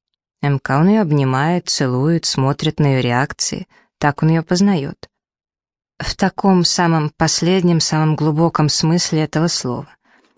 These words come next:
С помощью ворот, сквозь которые люди проходят, чтобы друг друга познать. А с собой как быть?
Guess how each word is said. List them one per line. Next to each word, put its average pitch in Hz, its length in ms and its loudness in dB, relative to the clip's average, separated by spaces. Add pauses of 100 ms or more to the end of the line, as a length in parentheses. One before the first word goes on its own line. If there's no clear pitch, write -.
(260)
С - 120 -10
помощью 233 420 4
ворот, 185 380 2
сквозь - 360 0
которые 180 460 2
люди 156 240 0
проходят, 156 640 -2
чтобы 147 320 -2
друг 139 240 -4
друга - 280 -4
познать. 135 600 -4 (460)
А 139 80 -2
с - 80 -2
собой 160 360 0
как 135 260 -2
быть? - 340 -12